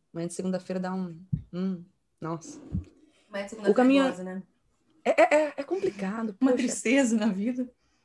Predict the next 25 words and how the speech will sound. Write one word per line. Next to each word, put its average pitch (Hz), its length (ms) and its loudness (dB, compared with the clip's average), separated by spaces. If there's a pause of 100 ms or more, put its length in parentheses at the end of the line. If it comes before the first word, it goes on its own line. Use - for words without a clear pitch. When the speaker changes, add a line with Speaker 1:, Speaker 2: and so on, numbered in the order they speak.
(260)
Speaker 1:
Pra 226 80 -6
segunda-feira, 240 720 6
né? 214 320 -2
Ah, 202 260 -2
começou 202 320 0
tudo 208 200 -4
de 214 100 -2
novo. 185 520 -4 (100)
Speaker 2:
Uhum. 208 460 -10 (320)
Speaker 1:
<laughs> 214 320 0 (880)
O 233 80 4
caminhoneiro 262 560 8
não 254 80 6
estava 240 200 4
prestando 220 280 2
muita 208 160 4
atenção 202 280 2
na 202 80 4
rua, 175 380 0 (380)
com 208 100 0
o 208 60 0
queixo 202 260 6
apontado 185 320 2
pra 170 120 2
cima, 233 380 0